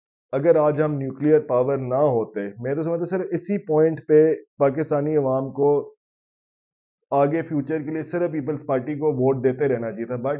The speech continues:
ये दूसरे लोग आके हमें बेवकूफ़ बना के vote लेते रहे।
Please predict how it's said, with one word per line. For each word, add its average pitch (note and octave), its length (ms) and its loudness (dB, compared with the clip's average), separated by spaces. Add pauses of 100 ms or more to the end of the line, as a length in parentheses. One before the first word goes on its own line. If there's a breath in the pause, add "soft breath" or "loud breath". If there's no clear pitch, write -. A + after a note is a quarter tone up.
ये D#3+ 80 -6
दूसरे C#3 280 -6
लोग D3 220 -4
आके C3+ 600 -2 (720)
हमें B2 240 -2
बेवकूफ़ B2+ 420 0
बना A#2+ 260 -4
के B2 140 -4
vote A#2+ 280 -2
लेते A2+ 340 -4
रहे। G2+ 180 -2